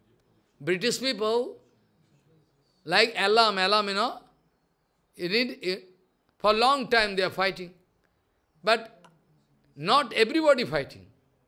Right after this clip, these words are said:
Those who are freedom fighter, they are fighting.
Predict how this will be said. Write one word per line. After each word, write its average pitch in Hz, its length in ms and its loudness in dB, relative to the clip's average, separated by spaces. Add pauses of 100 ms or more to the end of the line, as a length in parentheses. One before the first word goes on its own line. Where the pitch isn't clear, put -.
(1120)
Those 165 280 -2
who 196 80 -2
are 214 380 0
freedom 190 380 -4
fighter, 262 300 2
they 262 100 0
are 233 80 -2
fighting. 220 340 -4